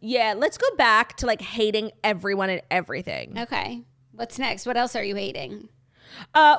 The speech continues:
Speaker 1: well, it's actually part of our second story. We're going to recap the story that doesn't exist.
Speaker 2: Yes.
Speaker 1: Which is the Hailey Bieber, Selena Gomez drama. And I have some people I really fucking hate in that story, and it's not who you guys might think.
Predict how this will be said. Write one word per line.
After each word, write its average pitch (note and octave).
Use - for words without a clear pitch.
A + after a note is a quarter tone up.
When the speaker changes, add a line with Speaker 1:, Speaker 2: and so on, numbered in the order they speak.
Speaker 1:
well, C#4+
it's D4
actually D#4
part B3+
of B3
our A3
second A#3+
story. F#3+
We're G#3+
going G#3
to G3+
recap G#3+
the G#3+
story B3+
that G3+
doesn't G#3
exist. G3
Speaker 2:
Yes. -
Speaker 1:
Which A#3+
is A#3+
the G#3+
Hailey A#3+
Bieber, A3
Selena G#3
Gomez G#3+
drama. F#3
And A3+
I B3+
have D4
some A3+
people G#3
I F#3+
really G3
fucking G#3+
hate G3+
in F#3
that G#3
story, F#3
and F#3+
it's G3+
not A3
who A3+
you G3
guys F3+
might D#3+
think. D#3+